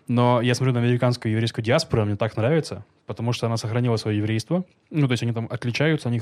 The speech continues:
чтут традиции, чтут культуру и прочее. И при этом они не такие, как, э, местные суперевреи, то есть не такие агрессивные, не такие, эм, правые, что ли, я не знаю. То есть мне на них приятно смотреть. В принципе, понятны нападки,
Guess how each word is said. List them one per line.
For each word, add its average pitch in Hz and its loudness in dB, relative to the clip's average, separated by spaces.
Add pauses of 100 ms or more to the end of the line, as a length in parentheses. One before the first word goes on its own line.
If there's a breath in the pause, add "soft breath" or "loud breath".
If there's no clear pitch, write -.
(160)
чтут - -4
традиции, 131 0
чтут - -14
культуру 139 0
и 117 0
прочее. 143 0 (680 loud breath)
И 131 -2
при 127 -2
этом 160 0
они 120 4
не 123 2
такие, 113 -2
как, 110 -8
э, 110 -2
местные 104 -6
суперевреи, 113 -2 (140)
то - -12
есть 95 -8
не 113 -4
такие 110 -2
агрессивные, 131 0
не 113 -2
такие, 107 -6 (100)
эм, 95 -12
правые, 123 0
что 110 -4
ли, 104 -4
я 101 -4
не 104 -6
знаю. 101 -8 (480 loud breath)
То - -8
есть 110 -6
мне 113 0
на 139 2
них 135 0
приятно 117 0
смотреть. 101 -8 (160)
В - -20
принципе, 123 -2
понятны 117 -2
нападки, 110 -4